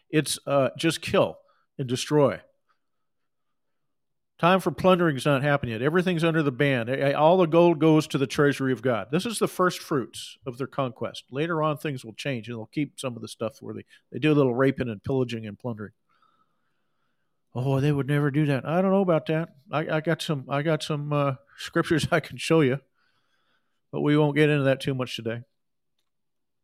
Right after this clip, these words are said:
"Only Rahab the harlot and all who were with her you shall spare alive, because she hid the message who were sent here." Now, Rahab, I like Rahab. I mean, how can you not, not like Rahab?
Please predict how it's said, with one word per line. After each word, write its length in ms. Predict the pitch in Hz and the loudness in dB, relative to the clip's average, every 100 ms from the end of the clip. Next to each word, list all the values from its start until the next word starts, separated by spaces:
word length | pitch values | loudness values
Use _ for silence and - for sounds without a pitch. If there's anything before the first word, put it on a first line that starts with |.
| _ _ _ _ _ _ _ _ _ _ _ _ _ _ _ _ _ - | _ _ _ _ _ _ _ _ _ _ _ _ _ _ _ _ _ 4
"Only 280 | 165 190 180 | 6 8 8
Rahab 560 | 165 175 180 185 151 | 10 8 8 6 6
the 100 | 139 | 4
harlot 600 | 131 180 202 170 135 - - _ _ _ _ | 6 8 10 8 4 -2 -14 _ _ _ _
and 100 | 139 | -4
all 200 | 127 139 | 2 2
who 60 | 151 | 4
were 140 | 165 | 0
with 200 | 160 127 | 0 0
her 240 | - 131 - - | -2 -6 -6 -8
you 100 | 117 | -8
shall 180 | - | -6
spare 380 | 135 - 113 - - | -8 -8 -8 -10 -12
alive, 420 | - 135 185 - - _ _ _ _ _ _ _ _ _ | -8 -6 -6 -8 -14 _ _ _ _ _ _ _ _ _
because 240 | 123 139 | -6 -2
she 120 | 139 | -2
hid 220 | 123 160 | 0 -2
the 60 | 156 | -2
message 380 | 123 127 139 - | -4 -4 -6 -6
who 80 | 139 | -4
were 60 | |
sent 200 | 135 170 | -4 -4
here." 180 | - 110 | -4 0
Now, 200 | 180 160 - _ - - - 147 | 4 4 2 _ -20 -20 -16 0
Rahab, 440 | 196 214 214 196 160 156 | 0 2 0 0 0 4
I 100 | 165 | 4
like 300 | 202 190 185 | 8 6 6
Rahab. 320 | 151 127 107 - _ - | 2 0 -6 -12 _ -4
I 60 | |
mean, 100 | 147 | 2
how 120 | 156 202 | 6 6
can 120 | 220 | 6
you 80 | 185 | 6
not, 420 | 185 180 165 - | 6 4 0 -2
not 220 | 156 170 | 0 4
like 220 | 147 147 | 4 4
Rahab? 340 | 135 131 107 | 0 0 -2